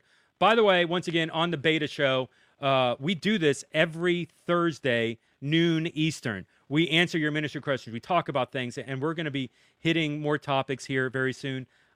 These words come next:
I'm on vacation next week, and we're still gonna do a Beta Show. It's gonna be awesome. If you're watching live,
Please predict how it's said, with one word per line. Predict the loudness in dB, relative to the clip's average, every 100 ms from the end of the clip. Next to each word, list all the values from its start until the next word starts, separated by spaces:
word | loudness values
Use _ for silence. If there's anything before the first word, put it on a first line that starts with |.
| _
I'm | -6 -2
on |
vacation | -2 -2 -2 -4
next | -8 -10 -10
week, | -12 -8
and | -6
we're | -4
still | -4 -4
gonna | -2
do | -4
a | -4
Beta | -4 -6
Show. | -12 -18
It's | -16 -10
gonna | -8
be | -6
awesome. | -8 -10 -12 -20 _ _ -2
If | 2
you're | 4 4
watching | 4 2 2 0 -2 -2 -6
live, | -4 -2 0 0 0 -4